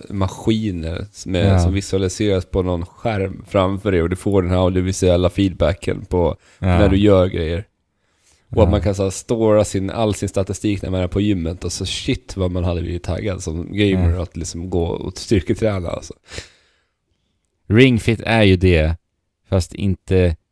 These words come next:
Speaker 2: kanske fokus på verkligen riktig träning på det sättet. Alltså, det,
Speaker 1: Nej.
Speaker 2: Ri-, Ring Fit är ju inte för att bygga muskler. Det är snarare liksom håll, håll igång kroppen, en
Speaker 1: Ja,
Speaker 2: hälsosam
Speaker 1: serva
Speaker 2: livsstil.
Speaker 1: den där köttmaskinen, liksom.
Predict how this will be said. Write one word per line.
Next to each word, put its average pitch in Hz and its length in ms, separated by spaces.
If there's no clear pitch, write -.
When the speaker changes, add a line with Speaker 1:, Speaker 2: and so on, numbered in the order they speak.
Speaker 2:
kanske 90 320
fokus 92 540
på - 200
verkligen 82 640
riktig 85 540
träning 80 440
på - 80
det 85 200
sättet. - 240
Alltså, 92 180
det, 107 160
Speaker 1:
Nej. 107 340
Speaker 2:
Ri-, 113 280
Ring 120 240
Fit - 160
är 98 100
ju 101 100
inte 92 300
för 101 140
att 90 80
bygga 92 260
muskler. - 540
Det 98 140
är 95 40
snarare 95 380
liksom 82 380
håll, 90 240
håll 92 240
igång 90 320
kroppen, 82 540
en 90 180
Speaker 1:
Ja, 92 60
Speaker 2:
hälsosam 95 560
Speaker 1:
serva 107 220
Speaker 2:
livsstil. 104 320
Speaker 1:
den 95 100
där 92 120
köttmaskinen, 101 800
liksom. - 320